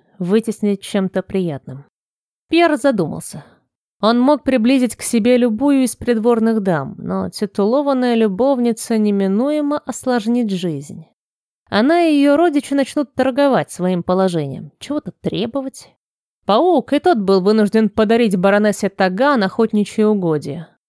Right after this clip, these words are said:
К тому же шило в мешке не утаишь, а король в глазах подданных и церкви должен выглядеть целомудренным.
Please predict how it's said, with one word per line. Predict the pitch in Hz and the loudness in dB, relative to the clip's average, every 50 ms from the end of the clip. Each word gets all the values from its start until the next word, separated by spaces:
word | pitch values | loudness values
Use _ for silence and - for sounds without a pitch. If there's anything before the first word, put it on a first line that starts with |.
| _ _ _ _ _ - | _ _ _ _ _ -4
К | |
тому | - 226 233 247 277 294 | -2 0 2 2 2 2
же | 262 262 269 262 | 4 4 2 2
шило | - - 294 320 285 285 269 | 2 0 0 2 2 2 2
в | 240 | 2
мешке | 247 254 233 - - 285 269 | 2 0 0 0 -2 0 2
не | 262 262 | 2 2
утаишь, | 262 262 247 - 269 262 247 196 160 151 156 - - - - - | 2 2 2 2 2 2 2 2 0 -2 -6 -10 -14 -16 -12 -8
а | - 190 202 208 | -6 -6 -6 -6
король | - - - 214 208 226 262 285 262 226 | -6 -2 0 2 2 4 2 2 2 0
в | 196 | 0
глазах | 196 214 226 220 208 220 214 190 - | 0 2 2 2 2 0 0 0 -4
подданных | _ _ 240 240 247 233 208 202 202 196 202 196 - | _ _ 0 0 2 2 2 2 2 2 0 0 0
и | 196 185 | -2 -2
церкви | 180 - - 240 269 269 247 - - 202 | -2 0 0 2 2 2 0 0 -2 0
должен | 196 208 220 220 214 180 208 208 202 | 2 2 2 2 2 2 0 0 2
выглядеть | 214 233 226 208 220 214 202 202 196 - | 2 2 2 2 2 2 2 0 -2 -2
целомудренным. | - - 208 208 214 220 214 208 185 156 151 147 135 - - 160 151 | -2 0 0 2 2 2 2 0 0 -2 -2 -6 -8 -10 -12 -12 -14